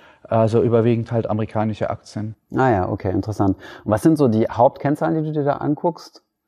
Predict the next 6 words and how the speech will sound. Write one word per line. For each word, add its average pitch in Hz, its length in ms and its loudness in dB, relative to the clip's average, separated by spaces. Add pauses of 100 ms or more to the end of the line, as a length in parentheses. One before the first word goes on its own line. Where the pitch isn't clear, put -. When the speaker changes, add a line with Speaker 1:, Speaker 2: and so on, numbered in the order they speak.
(720)
Speaker 1:
Äh, 120 260 6
Kurs-Buchwert-Verhältnis, 131 1700 2
Dividendenrendite, 113 1200 2
so 120 100 -4
der 110 240 4
Speaker 2:
Ja. - 20 -4